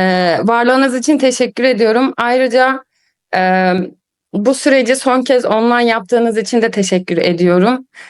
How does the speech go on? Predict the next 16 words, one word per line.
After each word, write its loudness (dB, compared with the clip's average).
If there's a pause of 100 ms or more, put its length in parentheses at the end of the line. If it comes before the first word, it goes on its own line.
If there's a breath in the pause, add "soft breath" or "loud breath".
(120)
E, 0
tadında, 0
kıvamında 0
bilgileri 0
bize 0
aktardığınız -2
için, -2 (280 loud breath)
bilgileri 2
biz 0
kanaldan, 0 (180)
yaradanımızdan, 2
o 0
inandığımız 0 (500 loud breath)
içimizdeki 0
bizden 0
alabilenler -2